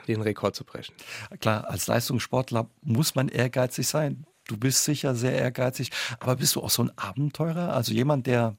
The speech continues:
Speaker 2: den Nervenkitzel braucht, das Extreme sucht?
Speaker 1: Das würde ich nicht so sagen. Also ich bin sehr ehrgeizig, ich setze mir Ziele, ich arbeite sehr hart daran. Ich bin dann im Kopf sehr hart zu mir, aber dass ich so den gewissen Nervenkitzel brauche, würde ich nicht sagen. Aber so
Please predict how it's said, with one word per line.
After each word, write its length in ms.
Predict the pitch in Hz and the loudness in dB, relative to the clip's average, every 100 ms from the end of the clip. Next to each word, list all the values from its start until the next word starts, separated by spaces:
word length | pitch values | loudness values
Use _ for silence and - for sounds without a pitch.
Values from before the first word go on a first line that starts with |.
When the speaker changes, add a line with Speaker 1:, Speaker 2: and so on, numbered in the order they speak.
| - | 2
Speaker 2:
den 340 | 117 117 120 | 4 4 4
Nervenkitzel 720 | 151 120 135 170 - 160 - | 4 4 4 0 -2 -4 -4
braucht, 320 | 151 - 151 - | -4 -4 -4 -4
das 120 | 156 | -6
Extreme 440 | - - 123 165 | -4 -2 -2 -2
sucht? 340 | - 220 226 - | -4 -6 -2 0
Speaker 1:
Das 160 | 131 | 4
würde 140 | 147 135 | 4 4
ich 100 | 117 | 4
nicht 140 | 110 | 2
so 140 | 113 | 2
sagen. 360 | 104 98 101 98 | 2 4 4 2
Also 240 | 110 107 110 | 0 2 0
ich 100 | - | 0
bin 320 | 120 113 113 - | -2 0 -2 2
sehr 200 | 110 110 | 6 8
ehrgeizig, 520 | 139 160 151 - 135 | 8 8 6 4 0
ich 120 | - | 2
setze 320 | - 117 - | 2 0 2
mir 160 | 113 110 | 2 2
Ziele, 560 | - 135 135 131 113 107 | 2 2 4 4 4 2
ich 340 | 107 - - | 0 -4 -6
arbeite 720 | 107 120 127 123 117 117 113 - | 2 4 6 4 4 4 2 0
sehr 300 | - 123 120 | 2 4 6
hart 200 | 123 123 | 6 6
daran. 480 | 120 117 120 120 120 | 4 6 6 4 0
Ich 140 | - | -2
bin 160 | 120 120 | 0 4
dann 240 | 117 113 | 4 4
im 260 | 110 113 110 | 2 0 4
Kopf 320 | 139 135 - | 2 2 -2
sehr 280 | - 123 120 | 4 6 8
hart 180 | 131 - | 6 4
zu 100 | 131 | 4
mir, 280 | 123 123 | 6 6
aber 200 | 110 117 | 6 4
dass 160 | 113 113 | 2 0
ich 100 | 117 | 0
so 160 | - 117 | 0 0
den 240 | 117 117 | 2 0
gewissen 400 | 117 123 131 117 | 2 0 0 0
Nervenkitzel 640 | 107 135 - 143 135 - 123 | 4 2 2 0 0 0 -4
brauche, 460 | - 117 117 117 - | 0 4 4 2 -2
würde 220 | 110 107 | -2 0
ich 120 | - | -2
nicht 220 | 101 92 | -2 -2
sagen. 340 | - 98 104 104 | 0 2 4 4
Aber 260 | 107 113 | 4 4
so 280 | 113 120 117 | 4 4 2